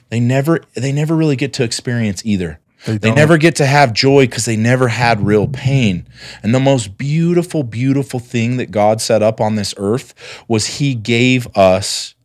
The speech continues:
Speaker 1: relations. He gave us the opposites.
Speaker 2: Mm.
Speaker 1: Let me first allow you to see pain and sorrow so that you can understand true happiness and true peace.
Speaker 2: Mm.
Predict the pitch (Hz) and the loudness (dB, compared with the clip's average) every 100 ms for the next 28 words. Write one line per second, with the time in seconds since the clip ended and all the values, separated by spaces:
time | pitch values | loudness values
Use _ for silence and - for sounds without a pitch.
0 | _ _ 101 98 95 101 - 90 80 82 | _ _ -4 -2 0 -2 -2 -6 -8 -8
1 | - 92 101 107 113 113 - - 95 - | -8 -6 0 0 0 -2 -4 -8 -10 -6
2 | 95 90 90 - 76 62 - - - 131 | -6 -6 -8 -8 -10 -12 -14 -14 -10 -8
3 | 120 113 147 - 151 139 - 127 123 - | -4 0 0 0 -2 -2 -4 -2 -2 -4
4 | - 98 95 98 107 110 95 87 80 82 | -8 -6 -4 0 2 2 0 -2 -6 -10
5 | - - - - 95 - 87 - - 117 | -18 -20 -10 -4 -2 -2 -4 -4 -4 -2
6 | 104 92 - 87 - - 95 95 90 82 | -2 -4 -6 -8 -6 0 4 6 4 0
7 | 82 - - - - 117 101 87 101 113 | -6 -16 -20 -12 -2 0 0 0 0 0
8 | 113 92 98 98 - 95 90 92 95 90 | 0 -2 -2 -2 -4 -8 -8 -8 -6 -6
9 | 82 - - 101 92 82 78 - 135 101 | -6 -8 -4 -2 -2 -6 -8 -6 -6 -6
10 | - 107 110 107 87 82 - - 85 - | -4 -4 -4 -6 -8 -8 -12 -12 -10 -10
11 | 90 78 - - 160 85 - - - - | -10 -12 -4 0 2 2 -2 -6 -10 -12
12 | 120 110 | -12 -12